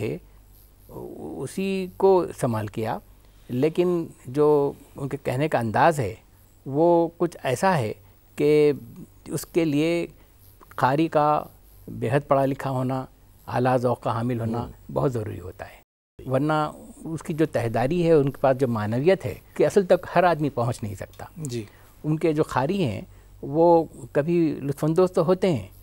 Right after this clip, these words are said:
Speaker 1: लेकिन उसमें एक बड़ी तादाद ऐसी होती है जो माना की जो मुख्तलिफ तहें हैं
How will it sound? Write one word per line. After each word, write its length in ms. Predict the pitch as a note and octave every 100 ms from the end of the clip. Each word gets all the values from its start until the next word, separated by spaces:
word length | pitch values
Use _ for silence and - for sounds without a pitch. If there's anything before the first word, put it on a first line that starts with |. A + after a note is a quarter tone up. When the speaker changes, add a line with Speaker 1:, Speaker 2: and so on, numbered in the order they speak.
| - - -
Speaker 1:
लेकिन 280 | C#3 D3+ D#3
उसमें 200 | D3 E3
एक 80 | C3+
बड़ी 220 | C3 F3+
तादाद 320 | F#3 E3+ E3
ऐसी 220 | C#3 B2+ C3+
होती 240 | A#2 A2+
है 240 | A2 D#3+ - - - -
जो 440 | B2 D3+ D3+ C3 A#2+
माना 360 | B2 C3+ F3+
की 140 | E3+ E3+
जो 120 | D#3
मुख्तलिफ 420 | B2+ - E3+ E3 -
तहें 240 | A2+ F3+ D#3+
हैं 220 | F#2+